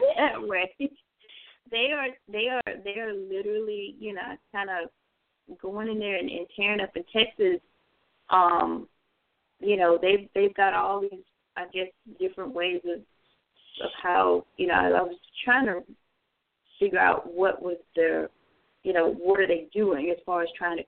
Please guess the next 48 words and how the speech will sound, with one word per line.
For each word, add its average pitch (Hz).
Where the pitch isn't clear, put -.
trap 160
'em, 190
and 165
then 165
some 190
of 190
'em 180
were 175
saying 170
that, 170
you 170
know, 165
they 170
try -
to -
trap 220
'em, 208
and 170
then 170
I -
think 196
they 180
have, 165
like, -
hunts 302
and 247
different 240
things 233
like 214
this, 226
and, 170
and 170
I 175
even 202
read 185
where 170
some 185
of 196
'em 185
were 170
trying 175
to, -
um, -
euthanize 240
them 240
in 190
the 220
traps 240